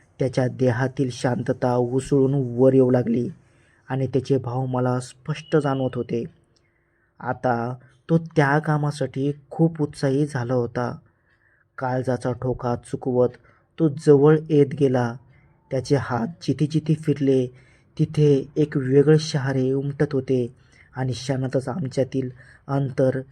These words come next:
नाहीसं झालं. त्याच्या स्पर्शाने मी वेगळ्याच विश्वात रमले होते. त्याने अगदी मला नवीन दिवसासारखं रडवलं. दीड तासानंतर माझ्या मैत्रिणीचा येण्याचा वेळ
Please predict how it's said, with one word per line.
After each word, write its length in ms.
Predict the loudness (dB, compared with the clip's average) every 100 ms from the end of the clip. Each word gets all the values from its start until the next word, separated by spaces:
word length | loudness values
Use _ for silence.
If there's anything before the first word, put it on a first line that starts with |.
| -8
नाहीसं 580 | -4 0 0 -2 -2 -2
झालं. 320 | 0 -2 -4 -6 _ _ _ _ _ _ _ _
त्याच्या 260 | -8 -6 -8
स्पर्शाने 720 | -4 -2 -2 -4 -4 -4 -4
मी 400 | -4 -2 -4 -6
वेगळ्याच 840 | -4 2 4 4 4 2 0 -6 _ _ -4
विश्वात 420 | -2 -2 0 -2 0
रमले 300 | -2 0 0
होते. 360 | 0 -2 -4 -6 _ _ _ _ -2
त्याने 200 | 0 2
अगदी 300 | 0 0 -2
मला 240 | -2 -2
नवीन 480 | -2 0 0 2 2
दिवसासारखं 960 | 0 -2 0 0 2 2 2 2 2 0 -6 -20 _ -4
रडवलं. 640 | 2 4 4 4 2 0 -4 _ _ _ _ _ -12
दीड 500 | -10 -4 4 6 6 6
तासानंतर 920 | 4 4 2 2 2 -2 0 0 0 -4
माझ्या 460 | 0 0 4 6
मैत्रिणीचा 760 | 8 8 6 2 0 0 0 0 -2
येण्याचा 540 | 0 2 2 2 2 2
वेळ 640 | 0 2 2 4 2